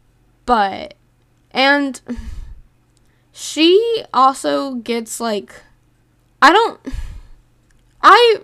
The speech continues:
say a lot to her that I don't want kids,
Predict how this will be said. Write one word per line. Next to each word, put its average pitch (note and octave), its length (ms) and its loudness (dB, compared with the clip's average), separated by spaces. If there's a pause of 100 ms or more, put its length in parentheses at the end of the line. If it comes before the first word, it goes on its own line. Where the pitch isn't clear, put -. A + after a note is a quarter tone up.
say C4+ 420 0
a A3+ 80 0
lot A3 380 0
to C4+ 80 -6
her C4 200 -4
that A#3+ 160 -4
I G#3+ 180 -4
don't G#3 340 -10
want G#3+ 320 -8
kids, A3+ 680 -14